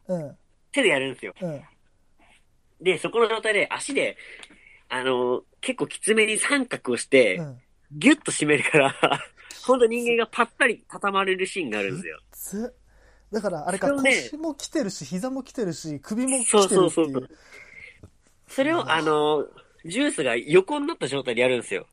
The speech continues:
Speaker 1: あ、うんうんうん。
Speaker 2: わかりますかね？
Speaker 1: うん。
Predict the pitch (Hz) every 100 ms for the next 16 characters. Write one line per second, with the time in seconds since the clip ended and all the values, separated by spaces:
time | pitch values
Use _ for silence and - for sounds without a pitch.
0 | _ _ - 226 - - 226 202 214 190
1 | 170 107 _ _ _ _ _ _ _ _
2 | _ _ _ - 180 196 185 147 113 104
3 | 185 143